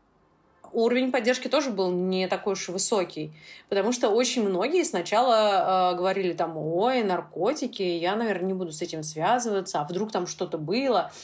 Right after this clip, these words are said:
И только через, э, какое-то время, когда, э, М В Д показало полную свою беспомощность, и, э, было ви-, понятно просто даже самым тупым, по-моему, людям, что Глунову подбросили эту нарколабораторию,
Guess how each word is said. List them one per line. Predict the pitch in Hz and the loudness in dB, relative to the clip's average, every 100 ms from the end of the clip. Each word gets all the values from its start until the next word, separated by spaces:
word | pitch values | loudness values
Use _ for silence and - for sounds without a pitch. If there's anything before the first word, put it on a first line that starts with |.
| - - - | -18 -20 -8
И | 185 | 2
только | 285 339 294 240 214 208 | 2 4 6 6 4 4
через, | 247 220 190 | 2 2 2
э, | 190 190 185 | 2 4 4
какое-то | 208 262 233 | 2 2 2
время, | 180 190 359 427 196 170 156 | 2 2 4 4 2 0 0
когда, | 180 170 185 185 180 175 160 180 175 165 165 160 151 113 - - - | -2 2 2 4 6 4 4 4 4 4 2 2 0 -2 -6 -8 0
э, | |
М | 226 196 | 0 2
В | 208 | 4
Д | 226 233 180 | 4 4 4
показало | 196 208 196 220 196 | 2 0 2 4 2
полную | - 214 220 196 180 | 2 2 4 4 0
свою | - 170 | 0 -2
беспомощность, | 170 - - 226 175 151 170 156 - - - - - | -2 -6 0 0 0 -4 -6 -8 -12 -18 -16 -16 -10
и, | - 202 196 | -2 2 4
э, | 190 180 180 180 | 6 6 6 4
было | 202 196 | 2 0
ви-, | 180 - | -2 -2
понятно | 196 208 220 202 180 160 151 | 0 2 4 2 0 -6 -4
просто | 175 175 - 175 | -4 -2 -2 -2
даже | 156 180 175 | 2 0 2
самым | 185 208 214 180 - | 0 0 0 -2 -4
тупым, | - 208 202 185 | -4 -2 -2 -2
по-моему, | 160 160 160 156 160 | -2 -2 -2 -2 0
людям, | 180 160 156 | 0 -2 -4
что | 151 175 | -6 -2
Глунову | 175 190 196 165 | 0 0 0 -2
подбросили | 156 185 190 190 180 160 | 0 0 2 -2 -2 -6
эту | 160 - | -8 -4
нарколабораторию, | 165 170 175 160 165 170 359 440 170 151 | -4 -4 -4 -2 -2 2 2 2 0 -4